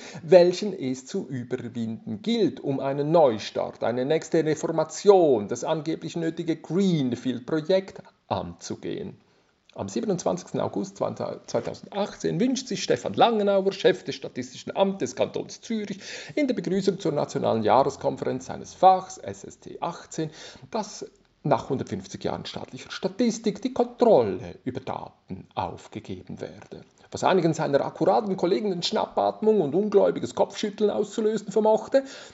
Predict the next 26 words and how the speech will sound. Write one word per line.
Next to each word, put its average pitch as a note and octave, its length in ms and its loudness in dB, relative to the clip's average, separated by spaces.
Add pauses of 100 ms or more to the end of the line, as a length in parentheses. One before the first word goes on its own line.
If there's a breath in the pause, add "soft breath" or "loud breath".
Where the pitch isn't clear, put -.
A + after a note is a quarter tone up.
(140)
ist B3+ 160 0
freilich D3 380 -2
bloß D3+ 320 2
realistischer D#3+ 600 2
Nachvollzug G3+ 600 0
des - 160 -6
Fotografierbaren. G#2 1200 -8 (300 loud breath)
Die D3+ 100 -6
Datenhoheit F#3 960 6
ist F#3 160 -6
längst G#3+ 480 2
auf C#3 160 0
das B2 240 2
übergegangen, C#3+ 640 -2
was C#3+ 160 -4
gleichermaßen D3 720 -2
abschätzig G3 560 0
und F#3+ 240 -2 (180 loud breath)
bewundert C3+ 600 2 (160)
gafam B2+ 580 0
genannt G#2+ 480 2
wird. - 280 -12
Google, E3+ 420 -4
Amazon, - 460 -6
Facebook, - 460 -10 (120)
Apple, - 300 -6